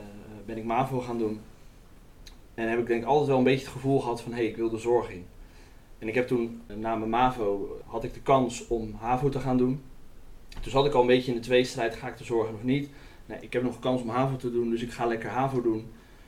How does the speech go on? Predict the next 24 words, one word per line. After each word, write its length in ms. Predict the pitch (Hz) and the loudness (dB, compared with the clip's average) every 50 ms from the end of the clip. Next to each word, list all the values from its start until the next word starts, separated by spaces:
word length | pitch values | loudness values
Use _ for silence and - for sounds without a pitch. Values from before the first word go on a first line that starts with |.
| - - - - - - | -20 -20 -20 -20 -14 -8
En 100 | 117 113 | -4 0
eigenlijk 320 | 107 123 127 127 123 113 113 | 2 4 4 4 2 0 2
na 140 | 117 113 113 | 2 2 4
een 60 | 113 | 4
jaar 260 | 123 127 127 131 127 | 6 6 6 6 4
havo, 340 | 117 117 113 113 113 117 110 | 2 2 0 0 0 0 -2
wat 120 | 107 101 | -2 0
eigenlijk 300 | - 113 117 113 - - | -2 -2 -4 -4 -4 -2
twee 120 | - 131 135 | 0 2 4
jaar 120 | 123 117 | 4 4
had 120 | 113 110 | 2 2
moeten 240 | 127 143 143 135 131 | 2 0 0 0 -2
zijn, 300 | 120 120 110 110 110 110 | -2 0 0 0 -2 -2
kwam 180 | - 113 110 110 | -2 -2 -2 -2
ik 80 | 107 | -4
erachter 320 | - - - - - - - | -6 -8 -8 -8 -12 -12 -16
van, 80 | - - - | -16 -16 -16
"Ja, 60 | - - | -14 -14
dit 160 | - - 120 | -14 -12 -10
is, 240 | 117 - - - 90 - - - 98 | -10 -10 -10 -12 -12 -12 -12 -12 -12
dit 140 | 110 110 113 | -8 -2 0
wil 140 | 117 120 123 | 2 2 2
ik 100 | 120 113 | 2 -2
niet. 320 | 101 101 104 101 - | -4 -10 -10 -12 -14